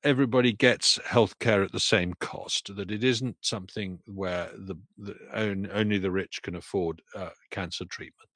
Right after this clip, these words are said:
You know, we must find a way of achieving that. Um, but the idea that the only way to do that is to have a great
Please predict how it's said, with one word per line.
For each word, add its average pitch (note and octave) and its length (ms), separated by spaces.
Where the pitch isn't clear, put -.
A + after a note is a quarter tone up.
You A2+ 80
know, F2 120
we A2 140
must D#3 460
find B2+ 280
a G#2+ 40
way F#2 240
of E2+ 100
achieving E2+ 440
that. D#2+ 200
Um, A#2 240
but F3+ 140
the D3 100
idea B3+ 280
that F#3 180
the E3+ 160
only A3+ 160
way F3+ 100
to B2+ 120
do G3+ 260
that B1 340
is D#3 160
to D3 100
have E3+ 180
a D#3+ 40
great F#3 360